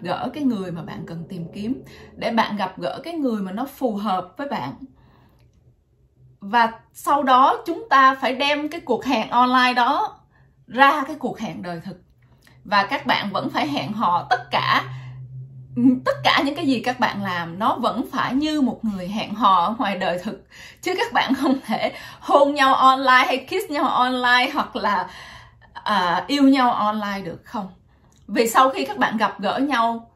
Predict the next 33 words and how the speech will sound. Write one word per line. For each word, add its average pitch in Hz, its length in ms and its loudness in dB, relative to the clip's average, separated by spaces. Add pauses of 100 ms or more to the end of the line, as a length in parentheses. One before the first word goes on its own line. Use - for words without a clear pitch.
(140)
thì 208 160 -6
các 220 140 -2
bạn 208 220 0
phải 226 80 -6
đem 220 260 -2
tất - 220 -10
cả 202 280 -4 (240)
ra 202 220 -2
ngoài 180 260 -8
đời 160 240 -10
thực. 170 220 -14 (480)
Cho 240 140 0
nên 233 260 2
mình 170 180 -4
nghĩ 226 320 -10 (180)
hẹn 202 220 -4
hò 202 200 0
online 208 540 -2
thì 190 80 -6
nó 190 180 -6
vẫn 214 240 -6
là 233 100 -4
hẹn 185 220 -10
hò. 165 280 -12 (300)
Nó 247 240 4
chỉ 208 120 -2
là 240 160 0
một 175 240 -4
cái 262 160 -4
bước 294 540 -4
đầu 180 360 2
để 175 260 -6
bạn 151 340 -4